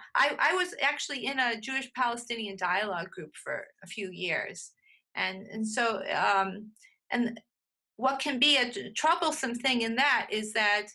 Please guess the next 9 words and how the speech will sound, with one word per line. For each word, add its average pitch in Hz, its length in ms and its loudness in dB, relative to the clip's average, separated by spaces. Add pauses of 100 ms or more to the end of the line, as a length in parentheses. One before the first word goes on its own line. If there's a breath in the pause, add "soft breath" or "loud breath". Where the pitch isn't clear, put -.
(400)
people 294 320 0
come 262 280 0
to 240 160 -4
it 151 100 -2
with 202 200 -6
an 190 100 -2
agenda, 202 640 -2 (800)
you 208 160 -6
know, 196 320 4